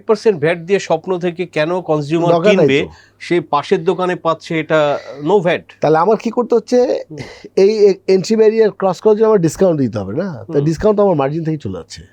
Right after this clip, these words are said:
Speaker 2: আমার মার্জিন
Speaker 1: হুম।
Speaker 2: তো খুব থিন, তাহলে আমি এটা কিভাবে সারভাইভ করবো? এটা তো তাদের বুঝতে হবে।
Speaker 1: হুম।
Speaker 2: এবং আমার through-ে তারা আবার ইনফ্লেশনও কন্ট্রোল করতে চায়, এবং আমরাও চাই ইনফ্লেশন কন্ট্রোল করতে। এখানে একটা উইন উইন সিচুয়েশন আছে, তাহলে আমাকে তো তার প্রমোট করতে হবে,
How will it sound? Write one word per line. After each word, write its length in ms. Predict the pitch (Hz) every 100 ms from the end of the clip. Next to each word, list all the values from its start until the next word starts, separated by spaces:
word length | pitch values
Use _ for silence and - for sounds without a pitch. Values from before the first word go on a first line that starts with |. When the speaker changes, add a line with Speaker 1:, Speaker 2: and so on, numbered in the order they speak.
| _ -
Speaker 2:
আমার 200 | 143 160
মার্জিন 280 | 160 147 180
Speaker 1:
হুম। 80 |
Speaker 2:
তো 60 | 175
খুব 200 | - 160 _
থিন, 320 | 160 107 87 _
তাহলে 160 | - 147
আমি 180 | 147 160
এটা 100 | 147
কিভাবে 300 | - 147 135
সারভাইভ 340 | - 110 104 -
করবো? 160 | 87 90 _ 151
এটা 80 |
তো 160 | 147 160
তাদের 260 | 160 151 143
বুঝতে 300 | 123 - 127
হবে। 220 | 95 -
Speaker 1:
হুম। 180 | 117 101 78 _ _ _ _
Speaker 2:
এবং 180 | 165 170
আমার 240 | 165 185
through-ে 340 | 202 - 208 202
তারা 260 | 196 185 175 -
আবার 240 | 160 160 165
ইনফ্লেশনও 480 | 143 165 143 160
কন্ট্রোল 300 | 143 127 127
করতে 280 | 123 110 101
চায়, 420 | - 101 71 139 160 _ _
এবং 180 | - 147
আমরাও 280 | 139 160 165
চাই 200 | - 139
ইনফ্লেশন 360 | 110 98 127 123
কন্ট্রোল 340 | 123 101 104
করতে। 340 | 98 90 -
এখানে 460 | 139 - _ - 156
একটা 140 | 175
উইন 220 | 170 190 190
উইন 160 | 180
সিচুয়েশন 480 | - 131 117 101 110
আছে, 240 | - - 101 _ _
তাহলে 140 | - 170
আমাকে 240 | 170 170
তো 100 | 196
তার 120 | 202
প্রমোট 360 | - - 202 -
করতে 240 | 143 -
হবে, 160 | 85 -